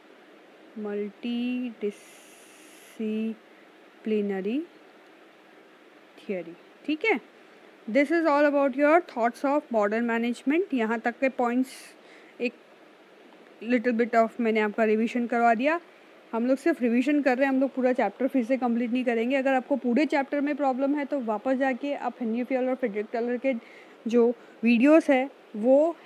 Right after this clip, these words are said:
हेडफोन लगा के सुनेंगे, क्योंकि उसकी वॉइस में थोड़ी प्रॉब्लम है। अभी भी मैंने अपना हेडफोन चेंज किया, let's hope कि it works। Okay, let us move further। फ्रेडरिक टेलर, this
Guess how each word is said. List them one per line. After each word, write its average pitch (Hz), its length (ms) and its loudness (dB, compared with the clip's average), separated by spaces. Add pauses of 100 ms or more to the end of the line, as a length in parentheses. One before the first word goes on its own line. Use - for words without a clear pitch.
हेडफोन 247 420 2
लगा 269 260 0
के 240 180 -2
सुनेंगे, 240 440 -2
क्योंकि 285 320 -2
उसकी 277 240 -4
वॉइस 233 380 -2
में 269 100 0
थोड़ी 247 260 2
प्रॉब्लम 196 420 0
है। 247 140 -2
अभी 214 200 -2
भी 262 100 -2
मैंने 254 200 0
अपना 254 220 2
हेडफोन 233 400 4
चेंज 220 240 -2
किया, 269 200 2
let's 214 340 -6 (120)
hope 247 280 0
कि 233 160 -2
it 202 120 -6
works। 175 240 -2 (960)
Okay, - 340 -10 (2000)
let 247 300 4
us 269 120 2
move 269 280 6
further। 277 380 6 (200)
फ्रेडरिक 240 440 0
टेलर, 302 380 2 (680)
this 294 140 2